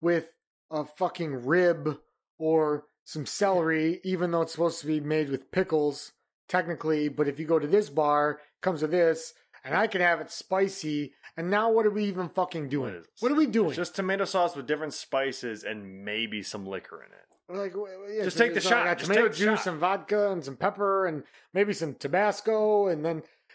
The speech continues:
Speaker 1: here's a fucking, like, Big Mac I put on top of it. Fuck it.
Speaker 2: Yeah.
Speaker 1: If you need hair of the dog, fucking get a beer.
Speaker 2: Right.
Speaker 1: Get a mimosa.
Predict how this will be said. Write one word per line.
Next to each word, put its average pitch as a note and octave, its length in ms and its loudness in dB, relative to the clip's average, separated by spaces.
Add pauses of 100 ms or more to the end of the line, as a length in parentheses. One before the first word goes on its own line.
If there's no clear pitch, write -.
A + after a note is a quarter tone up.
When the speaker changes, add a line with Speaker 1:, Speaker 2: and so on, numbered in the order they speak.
Speaker 1:
here's A3 260 0
a F3 40 2
fucking, F#3+ 380 0
like, D3+ 340 0 (380)
Big G3+ 200 2
Mac G#3+ 280 0
I G3+ 80 2
put G#3+ 220 -2
on F#3+ 120 -2
top F#3 260 0
of F#3 120 -6
it. G3 200 0
Fuck C4 260 -2
it. C#3 140 -8 (240)
Speaker 2:
Yeah. A#2+ 120 -10
Speaker 1:
If C3+ 120 -8
you B3 220 4
need C#4+ 220 0
hair G#3+ 200 2
of A#3+ 100 -2
the C4+ 80 -4
dog, D3+ 360 -2 (1040)
fucking G#3+ 340 -4
get A3 140 -2
a - 40 -4
beer. F#3 340 2 (260)
Speaker 2:
Right. - 100 -20 (920)
Speaker 1:
Get D3 220 -2
a C#3+ 100 -2
mimosa. C3 1300 -4